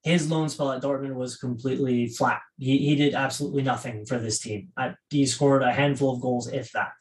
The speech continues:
Uh, Marin Pongracic, he came in. Um, that was al-, almost felt at, at this point like a panic buy. At first, it, it, thought, it seemed to make sense, a player that Marco Rose was familiar with,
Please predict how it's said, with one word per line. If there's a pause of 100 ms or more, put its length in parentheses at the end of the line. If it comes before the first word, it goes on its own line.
(480)
Uh,
Marin
Pongracic, (140)
he
came
in.
Um, (140)
that
was
al-,
almost
felt
at,
at
this
point
like
a
panic
buy. (400)
At
first,
it,
it,
thought,
it
seemed
to
make
sense,
a
player
that
Marco
Rose
was
familiar
with,